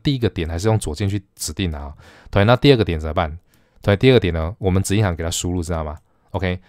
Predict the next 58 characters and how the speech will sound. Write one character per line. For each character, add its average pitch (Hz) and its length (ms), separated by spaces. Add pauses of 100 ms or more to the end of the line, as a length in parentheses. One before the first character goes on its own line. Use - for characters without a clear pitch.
(100)
那 139 100
这 160 80
个 143 60
指 - 120
令 120 80
行 98 80
你 90 40
要 98 80
输 101 160
入 101 60
多 85 160
少？ 71 260 (680)
请 - 140
注 123 180
意 113 100
哦， 98 200 (440)
它 123 100
不 120 120
需 - 220
要 120 140
那 107 140
个 92 240 (680)
Auto 107 120
K 120 180
那 113 120
一 107 40
种 82 140
相 104 200
对 113 100
坐 107 160
标 101 100
输 101 180
入 110 40
法 73 240
小 76 200
老 90 100
鼠 78 220
在 101 120
前 - 200
面， 90 180
不 - 120
需 - 200
要， 76 220 (200)
它 123 80
直 - 60
接 113 100
打 73 180
什 80 140
么？ 76 160 (320)
S - 420
再 113 120
打 73 180
Y， 80 300 (240)
所 120 120
以 - 40
打 80 160
八 101 220
十， 80 360